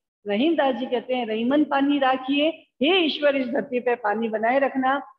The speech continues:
बिन पानी सब सून", क्योंकि अगर पानी नहीं रहेगा तो सारा सुनसान और बंजर हो जाएगा। "पानी गए ना उबरे", कि एक बार अगर किसी का पानी समाप्त हो जाए या पानी चला जाए या पानी नष्ट हो जाए तो वो वस्तु फिर से अपना स्थान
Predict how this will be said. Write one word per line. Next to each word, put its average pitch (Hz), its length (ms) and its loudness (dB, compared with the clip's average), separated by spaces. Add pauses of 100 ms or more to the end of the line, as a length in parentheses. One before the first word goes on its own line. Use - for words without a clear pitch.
(220)
बिन 339 200 2
पानी 294 420 2
सब 285 180 2
सून", 294 320 2
क्योंकि - 500 -6
अगर 311 200 2
पानी 320 380 2
नहीं 311 300 4
रहेगा 262 360 2
तो 269 140 0
सारा 254 360 2
सुनसान 269 600 -2
और 240 140 -4
बंजर 220 380 0
हो 277 120 0
जाएगा। 247 420 2 (460)
"पानी 339 360 6
गए 311 300 4
ना 294 180 4
उबरे", 294 680 0 (200)
कि 330 200 0
एक 381 160 -4
बार 339 160 4
अगर 294 160 2
किसी 294 300 -6
का 277 120 0
पानी 277 640 -2 (300)
समाप्त 339 340 2
हो 262 80 2
जाए 240 320 2
या 262 100 0
पानी 240 420 -2
चला 285 240 2
जाए 254 240 0
या 262 160 -2
पानी 247 300 -6
नष्ट 311 300 -2
हो 247 100 0
जाए 226 200 0
तो - 440 -4
वो 320 200 2
वस्तु 294 280 -4
फिर 277 260 -8
से 302 60 -2
अपना 277 360 0
स्थान 269 380 -2